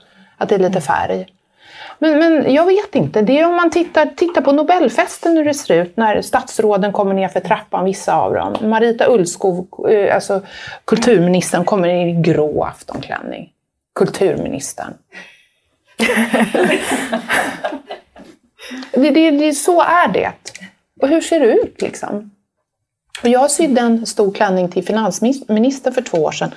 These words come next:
En stor ljusblå med blommor på, jätte, jättefin.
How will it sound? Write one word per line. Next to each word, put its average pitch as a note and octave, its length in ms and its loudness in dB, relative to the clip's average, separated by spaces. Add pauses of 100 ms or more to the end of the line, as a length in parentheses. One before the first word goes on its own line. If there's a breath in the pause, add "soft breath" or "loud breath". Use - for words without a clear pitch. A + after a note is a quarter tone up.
(260 loud breath)
En F3+ 100 0
stor F#3+ 240 2
ljusblå G#3 580 2
med D#3+ 160 0
blommor D3 340 0
på, - 200 -4
jätte, D#3 300 -4
jättefin. - 440 -4